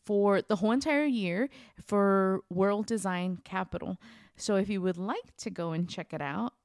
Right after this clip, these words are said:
please be aware that it's going to be at baggage claim in Terminal two.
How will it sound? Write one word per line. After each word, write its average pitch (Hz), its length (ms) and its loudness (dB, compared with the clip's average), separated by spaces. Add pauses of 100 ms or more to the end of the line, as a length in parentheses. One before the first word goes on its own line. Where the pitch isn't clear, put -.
(200)
please 277 480 -4
be 233 180 0
aware 175 480 0 (160)
that 175 160 -6
it's 170 200 -6
going 202 400 -2
to 254 200 -4
be 202 300 -4 (120)
at 277 260 -4
baggage 170 500 -2
claim 185 420 0 (100)
in 240 240 0
Terminal 240 520 0
two. 185 500 -2